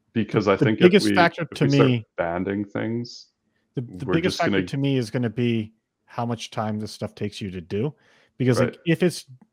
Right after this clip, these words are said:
Speaker 2: a matter of updating the queries to just, like, do more shit, then yes, get more granular. Um, if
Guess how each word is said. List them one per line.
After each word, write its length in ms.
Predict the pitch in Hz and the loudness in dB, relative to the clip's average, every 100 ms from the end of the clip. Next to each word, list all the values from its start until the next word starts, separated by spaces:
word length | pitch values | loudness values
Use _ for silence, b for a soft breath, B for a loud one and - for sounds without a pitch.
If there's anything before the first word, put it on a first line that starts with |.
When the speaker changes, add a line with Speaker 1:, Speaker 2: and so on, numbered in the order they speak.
| _ - | _ -8
Speaker 2:
a 80 | 147 | -4
matter 440 | 135 135 139 135 | 0 2 2 4
of 280 | 123 110 113 _ _ _ - | 2 0 -6 _ _ _ -6
updating 460 | 127 - 131 120 120 | -6 -2 -2 0 -2
the 120 | 110 - _ _ _ _ _ | -4 -8 _ _ _ _ _
queries 440 | 127 123 131 131 - | -6 -4 -4 -6 -10
to 80 | 107 | -12
just, 180 | 104 117 | -8 -10
like, 120 | 92 _ _ _ _ _ - | -10 _ _ _ _ _ -8
do 120 | 117 | -2
more 160 | 110 110 | 0 0
shit, 340 | - 123 - - _ - _ _ _ _ _ _ - | -2 -2 -4 -6 _ -20 _ _ _ _ _ _ -2
then 160 | 123 | 2
yes, 260 | 131 110 - | 4 2 0
get 180 | 123 113 | -4 -2
more 180 | 117 | -4
granular. 500 | 104 110 110 127 151 - _ _ _ _ | -2 -2 0 -2 -6 -12 _ _ _ _
Um, 520 | 135 113 107 98 95 - _ | 0 4 4 0 -6 -14 _
if 240 | 160 147 | 2 2